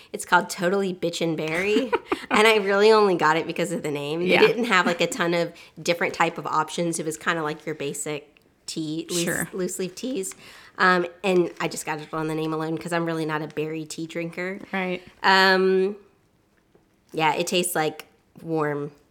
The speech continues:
Speaker 1: grape juice or something. Warm fruit juice.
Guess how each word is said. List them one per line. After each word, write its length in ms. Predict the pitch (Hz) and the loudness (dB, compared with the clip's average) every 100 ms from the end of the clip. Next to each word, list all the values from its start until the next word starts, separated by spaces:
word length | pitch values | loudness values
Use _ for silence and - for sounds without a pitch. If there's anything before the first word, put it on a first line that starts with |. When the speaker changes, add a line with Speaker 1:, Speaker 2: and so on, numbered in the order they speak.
| _ _ _ _ _ | _ _ _ _ _
Speaker 1:
grape 240 | - 127 - | -10 -10 -10
juice 340 | - 147 - | -10 -10 -10
or 40 | - | -12
something. 540 | 143 147 147 147 156 - _ | -14 -12 -8 -6 -8 -12 _
Warm 400 | - 165 151 151 | -12 -6 -4 -4
fruit 340 | 151 - 151 135 | -6 -8 -8 -8
juice. 420 | 143 143 147 - | -8 -8 -8 -14